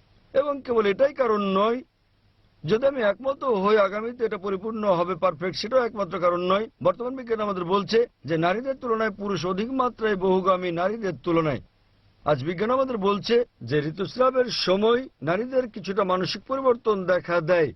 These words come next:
তাই কোনো নারীর পক্ষে একাধিক স্ত্রীর ভূমিকা পালন করা সম্ভব নয়। তবে কোনো পুরুষের এই পরিবর্তন ঘটে না, তাই তার পক্ষে একাধিক স্বামীর ভূমিকা পালন করা সম্ভব।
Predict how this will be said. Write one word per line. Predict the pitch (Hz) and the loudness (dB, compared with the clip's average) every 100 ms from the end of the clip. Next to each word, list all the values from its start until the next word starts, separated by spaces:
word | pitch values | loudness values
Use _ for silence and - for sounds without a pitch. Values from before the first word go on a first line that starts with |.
| _ _ _ | _ _ _
তাই | 170 165 - | 2 2 -2
কোনো | 208 269 | 0 2
নারীর | 285 262 240 233 | 2 2 2 0
পক্ষে | 190 202 165 - 208 226 233 - | 0 -2 -2 0 4 4 2 -6
একাধিক | 151 202 196 196 | -8 -6 -6 -8
স্ত্রীর | 160 208 180 | -10 -10 -4
ভূমিকা | 180 196 208 | -2 0 0
পালন | 190 208 | 0 0
করা | 240 240 | 0 0
সম্ভব | 185 185 185 175 170 | 0 -2 2 0 2
নয়। | 175 170 113 _ _ _ _ _ _ _ _ _ _ _ | 0 0 -2 _ _ _ _ _ _ _ _ _ _ _
তবে | 254 320 | -2 -2
কোনো | 330 240 | -4 -6
পুরুষের | 233 233 208 | -6 -6 0
এই | 208 | 0
পরিবর্তন | 196 196 185 175 170 | 0 0 0 -2 0
ঘটে | 160 160 | 0 2
না, | 214 240 - _ _ | 0 0 -4 _ _
তাই | 175 | 0
তার | 160 214 | 2 0
পক্ষে | 240 240 214 | 0 -2 0
একাধিক | 214 202 196 | 0 0 0
স্বামীর | - 190 175 | 0 -2 0
ভূমিকা | 165 185 | 0 0
পালন | 190 175 165 | 0 0 0
করা | 175 202 | 2 0
সম্ভব। | 190 170 175 170 151 | 2 0 2 2 0